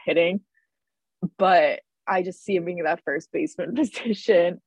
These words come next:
He would also be a good hitter, though. Like, he runs like a Kyle Schwarber. So, yeah, him from the N L L. trying to think of guys just, like, P L L.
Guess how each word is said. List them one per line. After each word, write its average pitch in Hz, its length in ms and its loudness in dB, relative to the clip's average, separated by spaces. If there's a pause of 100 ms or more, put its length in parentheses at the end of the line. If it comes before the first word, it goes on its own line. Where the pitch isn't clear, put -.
(280)
He 220 340 2
would 494 120 6
also 320 280 4
be 240 160 2
a 214 60 4
good 196 200 0
hitter, 165 300 0
though. 143 220 0
Like, 170 200 -2
he 254 60 -2
runs 254 240 -2
like 254 160 0
a 185 80 -6
Kyle 170 300 -2
Schwarber. 156 460 -8 (1120)
So, 185 60 -2
yeah, 185 240 4
him 214 600 0
from 214 160 0
the - 140 -8
N 185 80 -2
L 156 180 0
L. 160 280 0 (600)
trying 196 140 -6
to 196 40 -6
think 202 140 -4
of 196 60 -6
guys 175 260 0
just, 175 140 -20
like, 156 180 -8
P - 160 -4
L 143 180 0
L. 123 240 -2